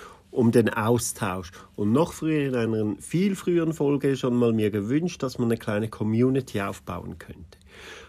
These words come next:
Aber das widerspricht natürlich total, äh,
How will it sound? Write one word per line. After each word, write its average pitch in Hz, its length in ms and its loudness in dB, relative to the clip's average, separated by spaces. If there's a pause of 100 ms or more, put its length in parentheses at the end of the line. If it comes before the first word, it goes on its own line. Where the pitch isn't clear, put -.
(160)
Aber 220 480 4 (280)
das 123 180 -2
widerspricht 131 560 0
natürlich 127 560 -2
total, 170 640 0 (600)
äh, 113 1120 0